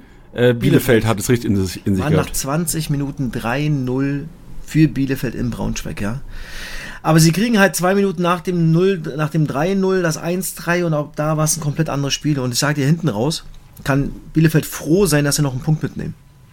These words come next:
Speaker 2: Also eigentlich muss Braunschweig das Spiel noch gewinnen. Es geht drei drei aus. Mit einem überragenden Ferrei, muss man sagen. Also der Junge,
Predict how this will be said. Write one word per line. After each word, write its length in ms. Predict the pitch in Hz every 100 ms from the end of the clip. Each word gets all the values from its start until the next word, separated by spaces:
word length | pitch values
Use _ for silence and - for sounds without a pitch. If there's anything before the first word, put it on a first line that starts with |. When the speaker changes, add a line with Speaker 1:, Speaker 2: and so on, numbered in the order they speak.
| -
Speaker 2:
Also 160 | 123 151
eigentlich 240 | 180 170
muss 240 | 165 170 - - - - - - - -
Braunschweig 280 | 143 151 156
das 100 | 127
Spiel 100 | 147
noch 120 | 127
gewinnen. 260 | 110 110 110 - -
Es 80 |
geht 180 | - 151
drei 120 | 151
drei 240 | 147 165 196
aus. 300 | 190 - - - - - - - - -
Mit 140 | 143
einem 260 | 143 147 156
überragenden 840 | 185 165 139 143 151 214 196 185
Ferrei, 540 | 160 180 180 185 208 220 - - - - - - - - - -
muss 160 | 143
man 140 | 170 143
sagen. 280 | 143 175 143
Also 180 | 135
der 120 | 135 139
Junge, 440 | 156 160 156